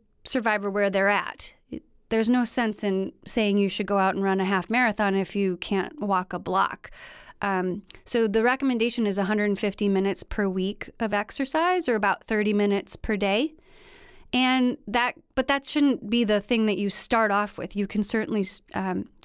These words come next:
counsel your survivors to start off, um, at much lower increments.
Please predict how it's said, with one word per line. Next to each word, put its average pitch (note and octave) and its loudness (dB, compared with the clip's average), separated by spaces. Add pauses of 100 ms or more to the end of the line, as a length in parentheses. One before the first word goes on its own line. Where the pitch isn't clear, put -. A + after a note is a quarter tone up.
(180)
counsel A#3 -2
your F#3+ 0
survivors D#4 0
to - -8
start G3 0
off, F#3+ 0 (480)
um, F#3+ 0 (100)
at G3+ 0
much G3+ -2
lower G3+ 2
increments. - -4